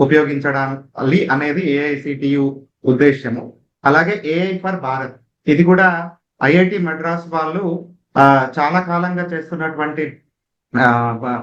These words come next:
ఆ, ఆ, రీసెర్చ్ ప్రాజెక్ట్. దీంట్లో భారతీయ భాషలకు,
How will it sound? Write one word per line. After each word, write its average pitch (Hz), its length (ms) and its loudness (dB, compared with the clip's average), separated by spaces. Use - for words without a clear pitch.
ఆ, 117 520 0
ఆ, 120 280 6
రీసెర్చ్ 139 420 0
ప్రాజెక్ట్. 143 460 -4
దీంట్లో 165 260 6
భారతీయ 156 400 -2
భాషలకు, 165 800 -4